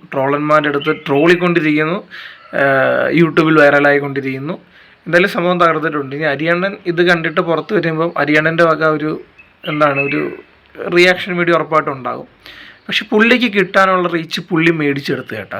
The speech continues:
സായി കൃഷ്ണൻ എന്ന് പറയുന്ന സീക്രട്ട് ഏജന്റ് പുള്ളിക്ക് എവിടെ നിന്നൊക്കെ റീച്ച് കിട്ടണോ,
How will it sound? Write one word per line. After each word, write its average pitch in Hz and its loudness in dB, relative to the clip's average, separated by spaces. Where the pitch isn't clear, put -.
സായി 151 2
കൃഷ്ണൻ - -4
എന്ന് 147 -4
പറയുന്ന 135 -2
സീക്രട്ട് 127 -8
ഏജന്റ് 120 -12
പുള്ളിക്ക് 208 2
എവിടെ 170 4
നിന്നൊക്കെ 185 -4
റീച്ച് 165 -2
കിട്ടണോ, 151 -2